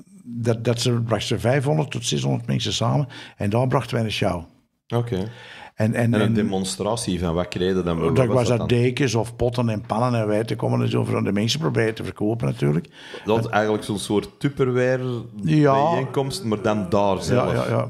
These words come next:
Speaker 1: Maar,
Speaker 2: Ja.
Speaker 1: maar dan groot en, en die mensen,
Speaker 2: Ja.
Speaker 1: die kregen dan ook nog een worst mee en een pistolet en dit en dat soort cadeauken. En ik heb voor die mensen, pas op, eh, ik had hier dan zes maanden werk, hè.
Speaker 2: Ja.
Speaker 1: Dat was het eigenlijk.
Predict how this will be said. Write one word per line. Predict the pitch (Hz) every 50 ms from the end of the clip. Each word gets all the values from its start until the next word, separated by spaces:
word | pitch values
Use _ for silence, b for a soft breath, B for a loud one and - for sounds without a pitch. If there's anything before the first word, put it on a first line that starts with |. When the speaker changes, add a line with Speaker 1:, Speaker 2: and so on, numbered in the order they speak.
| 117 120
Speaker 1:
Maar, | 127 113 110
Speaker 2:
Ja. | 113 113
Speaker 1:
maar | 110 117 117 117
dan | 117 110
groot | 98 113 131 151 151 -
en, | 139 120 120 120
en | 117 113
die | 117 113
mensen, | 110 117 127 117 - 98 -
Speaker 2:
Ja. | 90 78 B B B B B B B
Speaker 1:
die | - 117
kregen | 117 127 131 143 156 139
dan | 131 117
ook | 123 123 120
nog | 120 131 127 117 - B B B B B B B
een | - 107 107 107
worst | 101 104 107 101 - - -
mee | 104 104 104 101 104 104 - -
en | 120
een | 107 120 120
pistolet | - 104 95 - - - 101 98 98 98 98 107 110 110
en | 101 101
dit | 98 113 110 110 -
en | 101 95 101
dat | 104 104 110
soort | - 131 117 117
cadeauken. | 113 110 101 98 110 98 92 85 - 92 85 - _ B B B B B B B B B B B B
En | 120 117
ik | 120 123 120
heb | 190 190 -
voor | - 160
die | 135 123 127 120 113
mensen, | 113 110 113 123 131 - - 180 82 73 - -
pas | - 90 90 95
op, | 131 127 - -
eh, | - - 107
ik | - 104 -
had | 107 101
hier | 107 101 98
dan | 92 87 87 85
zes | - 117 120 117
maanden | 117 120 113 104 101 92 90
werk, | 107 156 185 190 -
hè. | 185 180 - - - _ _ -
Speaker 2:
Ja. | 95 92 87 76 71 - - _ _ _ _ _ _ -
Speaker 1:
Dat | - 123 139
was | 160 170 143
het | 117 120 120 120
eigenlijk. | 127 151 156 143 127 113 120 120